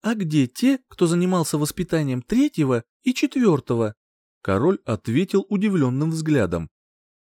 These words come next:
«Если я не ошибаюсь, у них были одни и те же наставники, но дальше пятая их заменила для своего сына.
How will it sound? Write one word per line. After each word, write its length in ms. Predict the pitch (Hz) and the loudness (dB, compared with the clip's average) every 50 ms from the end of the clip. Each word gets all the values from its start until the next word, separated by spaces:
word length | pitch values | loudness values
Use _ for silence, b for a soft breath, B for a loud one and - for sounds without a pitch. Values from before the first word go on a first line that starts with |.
| _ _ | _ _
«Если 360 | - 92 90 82 - - 90 | -4 -4 -4 -4 -4 -4 -4
я 160 | 87 85 82 82 | -4 -2 -4 -4
не 120 | 82 80 | -4 -6
ошибаюсь, 720 | 78 - - 92 85 101 143 175 165 113 87 - - - _ _ _ _ _ _ | -8 -8 -8 -6 -4 -2 0 0 0 0 -2 -4 -8 -16 _ _ _ _ _ _
у 60 | - 123 | -4 -2
них 200 | 175 202 175 165 | -2 -2 -2 0
были 280 | 170 190 190 196 190 - | 0 0 0 0 0 -2
одни 340 | 160 156 147 160 190 202 | -4 -4 -2 -4 -4 -4
и 40 | 202 | -4
те 160 | - - 160 | -2 -2 -2
же 120 | 117 107 104 | 0 0 -2
наставники, 800 | 101 113 - - - 117 98 82 82 82 80 - - 85 80 - _ _ _ _ _ _ - | -4 -4 -6 -6 -4 -4 -4 -4 -4 -6 -8 -8 -8 -10 -10 -10 _ _ _ _ _ _ -8
но 100 | 104 104 | -6 -2
дальше 420 | 101 131 185 196 160 - - 104 - | 0 0 0 0 -2 -4 -4 -4 -4
пятая 540 | - - 156 180 190 - - 101 90 90 - _ _ | -2 0 0 0 0 0 0 0 0 -2 -4 _ _
их 180 | - 185 185 175 | -6 -4 -4 -2
заменила 540 | 175 226 226 226 226 202 156 139 151 160 | -2 -2 -2 -2 -2 -2 -2 0 0 -2
для 160 | 165 170 175 180 | -2 -2 -4 -6
своего 500 | - - 175 185 185 185 156 113 113 120 | -6 -4 -2 0 0 0 0 0 -4 -6
сына. 480 | - - - 120 104 92 87 82 78 | -6 -8 -6 -6 -4 -4 -4 -6 -8